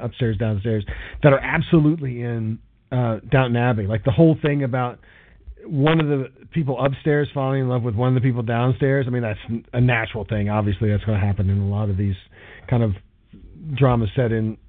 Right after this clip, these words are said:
this time in England's history. But the precise way in which it happens is very similar to, uh, i-, in both of these shows. And, you know, it's one of those things that you kinda only notice if you're watching both the shows simultaneously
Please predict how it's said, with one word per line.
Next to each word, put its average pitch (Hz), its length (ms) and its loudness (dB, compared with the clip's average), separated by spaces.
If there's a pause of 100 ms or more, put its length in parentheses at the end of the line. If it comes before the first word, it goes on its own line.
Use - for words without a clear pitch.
(180)
this 117 300 2 (260)
time 113 340 0
in 110 100 0
England's 110 320 -2
history. 123 360 -2 (400)
But 139 320 4 (360)
the 143 160 -2
precise 214 500 0
way 180 220 0
in 214 60 -2
which 214 180 -6
it 196 80 -8
happens 202 320 -4
is 139 120 -2 (240)
very 151 540 4
similar 98 580 -6 (160)
to, 120 280 2 (360)
uh, - 40 -2
i-, 117 360 -4 (220)
in 131 400 6
both 160 220 2
of 131 100 -6
these 117 240 -6
shows. 117 400 -2 (560)
And, 127 320 -4
you 151 140 -2
know, 127 160 0
it's 123 140 -4
one 170 100 4
of 165 60 4
those 156 120 2
things 143 200 -2
that 127 100 -4
you 123 100 -2
kinda 156 240 0
only 139 240 0
notice 139 300 0
if 113 80 -4
you're 120 100 -4
watching 127 400 0
both 131 160 2
the 131 80 -4
shows 123 300 0
simultaneously 131 840 0